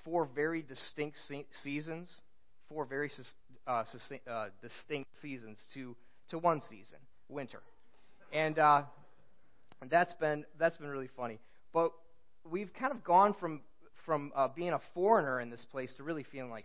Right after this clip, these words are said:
family. And it's, it's really, uh, uh, because of many of you and the people that I work with, people that are part of this church, and, and just the community itself has really welcomed us to kind of take us from being a foreigner to, to being family. And, and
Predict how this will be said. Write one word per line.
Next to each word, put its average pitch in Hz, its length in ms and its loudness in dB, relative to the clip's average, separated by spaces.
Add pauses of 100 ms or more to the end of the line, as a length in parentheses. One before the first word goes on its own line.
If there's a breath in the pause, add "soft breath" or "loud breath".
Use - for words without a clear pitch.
family. 104 320 -12 (500)
And 127 220 -2
it's, 123 180 -10 (120)
it's 135 260 -12 (400)
really, 151 340 -4
uh, 123 320 -8
uh, 113 240 2 (200)
because 143 400 -2
of 123 200 -4
many 135 280 -4
of 127 120 -8
you 131 360 -6
and 107 100 -8
the 104 60 -14
people 139 240 -14
that 127 100 -4
I 123 60 -4
work 120 280 -6
with, 120 200 -10
people 123 180 -12
that 120 80 -6
are 110 60 -8
part 123 180 -6
of 120 80 -6
this 113 180 -14
church, 120 400 -10
and, 107 140 -10 (340 soft breath)
and 127 140 -8
just 127 140 -12
the 123 60 -14
community 127 360 -8
itself 123 460 2 (400 soft breath)
has 123 140 -6
really 123 200 -6
welcomed 120 480 0
us 107 200 -8
to 117 40 -14
kind 113 220 -10
of 110 100 -12
take 123 180 -12
us 117 160 -10
from 113 120 -12
being 113 240 -10
a 107 60 -8 (120)
foreigner 117 460 -6 (380 soft breath)
to, 117 220 -4 (100)
to 123 80 -10
being 117 400 -8 (120)
family. 120 440 -6
And, 101 160 -14
and 117 160 -12